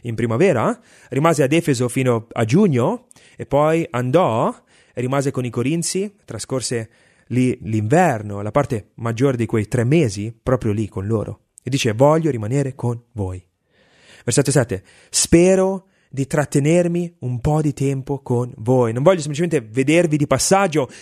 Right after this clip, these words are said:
non voglio salutarvi con la mano mentre passo, voglio rimanere, voglio essere lì con voi." Perché? Perché avevo un impegno verso la completezza nel ministero, non era interessato alla superficialità. E quando guardò la situazione di Corinto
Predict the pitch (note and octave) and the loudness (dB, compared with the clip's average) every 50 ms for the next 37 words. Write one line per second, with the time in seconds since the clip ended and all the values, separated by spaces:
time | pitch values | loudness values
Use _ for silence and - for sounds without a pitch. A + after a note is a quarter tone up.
0 | - - - D#3 D#3+ G3 G#3 F#3+ F3 D3 - - - _ - - F3+ D#3+ D3 - | -20 -12 -4 0 0 2 2 2 0 0 -2 -6 -14 _ -2 0 0 2 2 2
1 | F3+ F#3 F#3 F3+ E3 D3 C3+ - C#3 C3 C3 D3+ E3 F3 E3+ D#3 C3+ B2 C3 C3+ | 2 2 2 0 0 -2 -2 -2 -2 0 0 0 0 0 0 -2 -4 -6 -8 -8
2 | B2+ C3+ C3+ - E3+ F#3 F3+ E3 - D3+ D3 F3 E3 G3+ G3+ G#3+ G3+ G3 A3 C4 | -8 -6 -4 -2 0 0 0 0 0 0 0 2 2 2 2 0 0 2 2 2
3 | C#4+ C4+ A3 D#3 C3 B2 - - - - - D#3 G3+ A3+ A3+ A#3 A3 F3+ - - | 2 2 2 0 -2 -2 -6 -10 -18 -8 -4 -2 -2 0 0 0 -2 -2 -4 -6
4 | - F3+ F#3+ - A#3 G#3 F#3 A#3 C#4+ - - A3 F3+ F3 A3+ C4+ A#3+ E3+ F#3+ F#3 | -4 -4 -2 0 0 0 0 -2 -2 0 -2 -2 -2 0 0 0 0 0 -2 -2
5 | - - B3+ D4+ E4 D4 G3 B2 G2+ - _ _ _ _ _ _ _ _ - G3+ | 0 0 0 2 2 2 0 -2 -4 -10 _ _ _ _ _ _ _ _ -8 -4
6 | F#3 A3+ A3 B3+ A#3+ B3 A3+ G#3+ F#3+ D#3 - B3+ C4+ C#4 C4 C4 A#3 A3 - A3+ | -2 0 0 2 0 0 0 -2 0 2 2 4 4 2 2 0 -2 0 0 0
7 | G#3+ G3+ - A3+ G3+ F3 - G3+ G3+ F#3 A#3 B3+ C4+ - - B3+ A3+ G#3+ G#3 G3+ | 0 2 2 0 0 2 2 2 2 4 2 0 0 0 -2 -2 -2 -2 -4 -4
8 | G3+ F#3+ B3+ B3 G#3+ D#3+ - - - - F#3+ A3 C#4 D4 C#4 A#3 G3+ A3+ G#3+ F#3+ | -2 0 0 0 0 -2 -6 -10 -8 -4 0 0 2 2 2 2 2 2 2 2
9 | - - A#3+ A#3+ A#3 G3+ F#3 - A3+ F#3+ G#3 G3 - G3+ - G#3 G3+ G3+ F#3 G#3 | 2 0 0 2 0 -2 0 0 0 0 0 0 0 0 0 0 0 0 0 -2
10 | A#3 B3 A#3 E3 D3 _ _ _ _ _ _ _ - - - F#3 F3 A#3+ A3+ G#3+ | -2 -2 -6 -10 -12 _ _ _ _ _ _ _ -8 -4 0 0 2 2 2 2
11 | G3 G#3+ G3 F#3 B3 C4+ C4+ B3 - G#3 - G3+ G3 B3+ A#3 G#3+ F#3+ D#3 E3+ E3+ | 2 2 2 2 2 2 2 0 -2 -2 -2 -2 0 -2 -2 -4 -2 -2 -2 0
12 | G3 B3+ C#4+ B3 E3+ C3+ B2+ A2+ A#2 D3 G#3 B3+ | 0 0 -2 -2 -2 -2 -2 0 0 -2 -4 -4